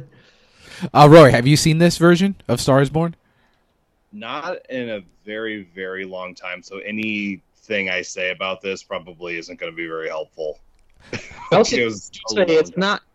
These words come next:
Speaker 3: it's not the most introspective about movie making. It really doesn't do a, well, she's mostly a singer and a,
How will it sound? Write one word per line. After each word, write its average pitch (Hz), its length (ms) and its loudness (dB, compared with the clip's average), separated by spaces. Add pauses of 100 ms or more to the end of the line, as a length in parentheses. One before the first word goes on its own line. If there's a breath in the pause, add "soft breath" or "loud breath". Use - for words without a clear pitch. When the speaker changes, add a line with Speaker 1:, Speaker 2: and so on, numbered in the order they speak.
(220)
Speaker 3:
it's - 200 -10
not 208 460 -2
the 202 80 -4
most 165 380 -2
introspective 143 880 -6
about 120 400 -2
movie 127 380 -8
making. 214 560 -6 (380)
It 151 120 -2
really 165 260 0
doesn't 143 480 -6 (1120)
do 143 440 -2
a, - 100 -4 (580)
well, 165 100 -4
she's 208 220 -10
mostly 349 280 -4
a 120 60 -4
singer 170 540 -6
and 127 80 -8
a, 113 280 -8